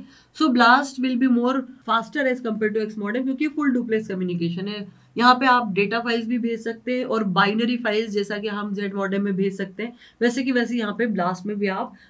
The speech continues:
बाइनरी फाइल्स को भी ट्रांसमिट कर सकते हैं।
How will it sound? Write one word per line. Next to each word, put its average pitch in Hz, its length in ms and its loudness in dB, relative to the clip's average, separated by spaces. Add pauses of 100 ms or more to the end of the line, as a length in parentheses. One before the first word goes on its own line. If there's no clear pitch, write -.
(160)
बाइनरी 214 460 6
फाइल्स 190 320 0
को 208 160 -2
भी 285 160 6 (300)
ट्रांसमिट 170 520 2
कर 139 100 -4
सकते 147 320 -12
हैं। 123 160 -14